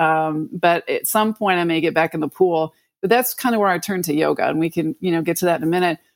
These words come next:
Um, but it's just been a, a series, um, of since I was younger, you know, of always being physically active, always sort of having the drive to do that. But it was, wasn't really until I matured into my adult years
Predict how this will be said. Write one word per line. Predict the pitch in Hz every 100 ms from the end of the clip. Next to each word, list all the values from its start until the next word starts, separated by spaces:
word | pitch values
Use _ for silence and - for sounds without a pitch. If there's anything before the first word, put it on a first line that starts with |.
| _ _ 185
Um, | 175 170 -
but | 185 208 -
it's | 220 277
just | 302 -
been | 247 214
a, | 180 -
a | 185
series, | - - 247 240 190 175 - - 175
um, | 175 170 165 170 -
of | 170
since | 233 226
I | 214
was | 185 160
younger, | 175 190 - - 160
you | 180
know, | 160
of | 143 -
always | 196 214 214 -
being | 190 180 180 - -
physically | - 185 185 190 175
active, | 156 160 - 160 160 156 _ _ _ 180
always | 190 196 202 196 196 - _ _ -
sort | - 214
of | 196
having | 196 202 185
the |
drive | 165 185 180 175
to |
do | 175 190
that. | 175 156 -
But | 196
it | 185
was, | 190 -
wasn't | 170 220 277 359
really | 202 226 220
until | 190 - 202
I | 185
matured | - 180 170 - 208 190
into | 180 - 175
my |
adult | 160 170 175
years | 175 175 196 220